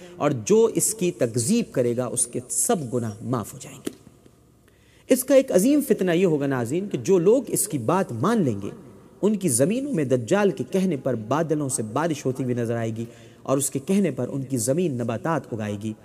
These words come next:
ان کے مویشی خوب فربا ہو جائیں گے اور مویشیوں کے تھن دودھ سے بھر جائیں گے، اور جو لوگ اس کی بات نہیں مانیں گے ان میں قحط پڑے گا اور ان کے سارے مویشی ہلاک ہو جائیں گے۔ غرض اس کی پیروی کرنے والوں کے سوا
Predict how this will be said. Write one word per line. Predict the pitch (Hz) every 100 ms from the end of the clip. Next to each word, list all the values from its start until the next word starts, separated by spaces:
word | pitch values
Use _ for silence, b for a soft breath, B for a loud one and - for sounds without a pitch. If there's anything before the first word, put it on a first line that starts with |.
| - -
ان | 151
کے | 143
مویشی | 131 143 151 143
خوب | - 151 117
فربا | - 156 123
ہو | 117
جائیں | 117 113 110
گے | 117 B B
اور | 135
مویشیوں | 147 160 190 208 185
کے | 139
تھن | - - 196 127 156
دودھ | 233 -
سے | -
بھر | 104
جائیں | 98 104 - -
گے، | - b b
اور | -
جو | 131 196
لوگ | 202
اس | 175 -
کی | 131
بات | 151 160 113
نہیں | 127 196 214
مانیں | 143 123 117
گے | 123 B B
ان | 151
میں | 143 123 -
قحط | 160 185 170
پڑے | 143 139
گا | 139
اور |
ان | 123 110
کے |
سارے | - 185 151
مویشی | 104 117 131 - 110 B 131
ہلاک | 165 120 -
ہو | 120
جائیں | 135 -
گے۔ | - - _ _ _ _ _
غرض | 165 156
اس | 147
کی | -
پیروی | - 202 143 127
کرنے | 147 117
والوں | 123 143
کے | 120
سوا | - - 196 120